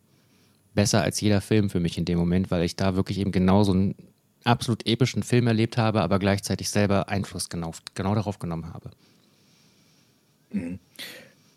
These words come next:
Speaker 2: Gut, ich meine, es gibt ja auch die, <clears throat> mm, den Umstand, dass du ein Singleplayer-Spiel oder ein Story-Spiel durchspielen kannst und dich danach mit anderen Leuten darüber unterhalten kannst. Das ist
Speaker 1: Mhm.
Speaker 2: natürlich auch eine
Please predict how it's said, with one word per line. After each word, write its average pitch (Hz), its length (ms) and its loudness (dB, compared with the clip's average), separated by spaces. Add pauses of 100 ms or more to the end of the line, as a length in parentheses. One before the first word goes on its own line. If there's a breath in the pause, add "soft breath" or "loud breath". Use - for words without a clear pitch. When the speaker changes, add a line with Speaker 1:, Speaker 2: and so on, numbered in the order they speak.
Speaker 2:
Gut, 110 180 4
ich 90 60 0
meine, 95 180 0
es - 80 -2
gibt - 220 0
ja 110 80 8
auch 98 100 4
die, 190 540 0
<clears throat> - 1300 -6
mm, 78 840 -2 (720 loud breath)
den 98 180 0
Umstand, 117 560 4 (600 loud breath)
dass 85 300 4
du 98 100 4
ein 95 80 6
Singleplayer-Spiel 92 1080 4 (540)
oder - 140 -2
ein - 80 -2
Story-Spiel 98 500 4
durchspielen 110 520 6
kannst 110 400 0 (1700)
und 87 160 -2
dich - 220 -4
danach 101 560 4
mit 107 120 2
anderen 104 280 4
Leuten 107 280 4
darüber 101 240 6
unterhalten 95 460 4
kannst. - 300 -2
Das 107 100 0
ist 104 80 4
Speaker 1:
Mhm. 104 60 4
Speaker 2:
natürlich 98 280 2
auch 101 240 4
eine 85 540 2